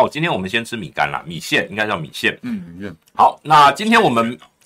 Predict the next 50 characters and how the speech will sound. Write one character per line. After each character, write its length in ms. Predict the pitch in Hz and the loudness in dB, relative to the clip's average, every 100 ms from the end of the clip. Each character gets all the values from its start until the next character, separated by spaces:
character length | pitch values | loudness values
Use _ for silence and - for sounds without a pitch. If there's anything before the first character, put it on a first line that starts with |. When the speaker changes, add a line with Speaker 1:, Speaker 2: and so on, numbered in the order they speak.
| - | -8
Speaker 1:
这 80 | 160 | -4
个， 260 | 131 113 110 | 0 2 2
我 80 | 107 | 2
们 100 | 131 | 0
现 200 | 202 165 | 2 4
场 200 | 95 98 | 2 2
没 60 | |
有 100 | 139 | -2
响 240 | 143 76 104 | 0 -2 -2
应 220 | 110 95 | -6 -8
限 260 | - 123 | -4 -4
温 240 | 95 90 92 | -2 -4 -4
令 160 | 87 67 | -8 -8
哦， 120 | 57 | -14
所 160 | - 95 | -8 -4
以 40 | |
我 160 | 92 71 | -4 -6
们 140 | 69 | -10
这 80 | 82 | -8
个 100 | 82 | -8
吃 240 | - - 98 | -8 -8 -6
起 120 | 71 | -6
来 60 | |
还 120 | 64 67 | -6 -8
蛮 180 | 69 | -8
舒 220 | 69 80 78 | -8 -12 -14
服 160 | - | -16
的。 100 | - - - 190 254 - 226 226 _ _ _ _ _ _ _ _ _ _ _ - - | -20 -16 -4 0 2 0 -2 -4 _ _ _ _ _ _ _ _ _ _ _ -10 0
<laughs> 600 | 165 170 - 147 120 - 175 170 160 - | 0 2 0 2 0 -2 -16 -14 -12 2
好， 300 | - 208 - | 2 2 -4
呃， 400 | - 120 113 110 | 0 4 4 2
这 180 | 110 143 | 0 -4
个 480 | 123 110 107 101 101 _ _ - | 0 2 4 2 -2 _ _ -4
Eva 520 | 185 190 180 190 175 | 0 4 8 8 8
Ice 280 | 180 165 160 - | 6 2 0 2
Fire， 320 | 147 120 87 | 6 6 4
这 100 | 95 | -2
个 200 | 113 95 | -2 -2
他 280 | 87 113 117 - | 4 6 6 2
也 140 | 85 82 | -10 -8
是 40 | |
专 240 | 104 110 107 | 0 0 0
业 120 | 92 | -4
的， 100 | 71 | -4
龙 240 | 80 117 | -6 -4
潭 260 | - 85 90 95 | 0 0 0 4
花 200 | 104 104 | 4 4
生 260 | 101 104 | -2 -8
糖 240 | - 58 - - | -6 -6 -6 -12
哦， 340 | 73 73 55 | -6 -6 -8